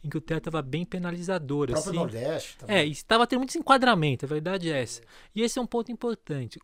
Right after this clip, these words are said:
Speaker 1: Quando houve outro teto do faixa três pra trezentos e cinquenta mil, como era a vida de alguém querer comprar imóvel de trezentos mil reais? Você precisa ir pro S B P E.
Speaker 2: É, exato.
Speaker 1: O S B P E, qual que era a taxa, né? Há um, um ano atrás era mais ou menos T R mais sete. Quanto tá agora?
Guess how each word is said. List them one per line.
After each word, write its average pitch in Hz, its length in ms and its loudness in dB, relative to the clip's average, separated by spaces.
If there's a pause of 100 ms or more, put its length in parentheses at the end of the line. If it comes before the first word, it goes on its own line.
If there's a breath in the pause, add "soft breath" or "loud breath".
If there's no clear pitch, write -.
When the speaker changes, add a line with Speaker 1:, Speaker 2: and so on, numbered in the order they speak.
(120)
Speaker 1:
Quando 226 240 2
houve 180 260 6
outro 202 340 4
teto 160 380 2
do 131 60 -8
faixa 135 280 -6
três 135 140 -8
pra 135 100 -10
trezentos 143 440 -6
e - 40 -8
cinquenta 143 420 -10
mil, 165 200 -4 (260 loud breath)
como 277 220 4
era 247 160 6
a - 20 6
vida 190 240 2
de 185 80 2
alguém 180 240 0
querer 175 180 -4
comprar 165 360 -4
imóvel 160 440 0
de 151 100 -8
trezentos 156 540 -6
mil 160 100 -4
reais? 143 420 -6
Você 147 120 -12
precisa - 180 -8
ir - 40 -4
pro 185 140 0
S 170 160 -4
B 185 120 2
P - 160 2
E. 196 40 8
Speaker 2:
É, 131 480 2
exato. 107 400 -14 (120)
Speaker 1:
O 196 60 -6
S 202 200 0
B 196 140 2
P - 160 0
E, 214 60 2
qual 247 200 2
que - 100 -2
era 214 120 4
a - 40 -2
taxa, 131 500 -4
né? 143 240 -6
Há 156 100 -8
um, 160 220 -6 (220)
um 202 160 2
ano 202 140 2
atrás 190 420 0
era 208 100 0
mais 196 200 -2
ou 185 40 -2
menos 190 220 -2
T - 140 -4
R 185 160 2
mais 190 200 -4
sete. 165 680 4
Quanto 202 320 -2
tá 190 100 0
agora? 143 420 -2